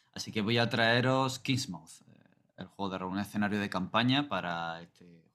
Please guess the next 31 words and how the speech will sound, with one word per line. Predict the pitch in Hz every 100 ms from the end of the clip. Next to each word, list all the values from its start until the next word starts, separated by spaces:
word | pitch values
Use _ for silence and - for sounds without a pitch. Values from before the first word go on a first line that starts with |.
| _ -
juego, | 104 98 98 98 95 87 _ _ _ _ _ _ _ _
o | 123 110
para, | 110 107 107 101
mejor | 110 101 120 113
dicho, | 120 135
el | 113
sistema | - 107 - - 123 135 143
de |
la | 104 101
quinta | 113 113
edición | 107 104 117 113 104
del | 101 95
juego | - 113 113 110
más | 107 -
famoso | 104 104 107
del | 95
mundo, | 95 113 156 185
que | 87 85 85
todos | 90 87
podéis | 87 92
conocer | - 87 - 95 87
por | 92 90 90
la | 87 87 87
película | 92 92 101 104 101
de | 95 95
Dungeons | 104 104 104
and | 98 98
Dragons | 101 98 95
que | 95
ha |
salido | - 95 98 98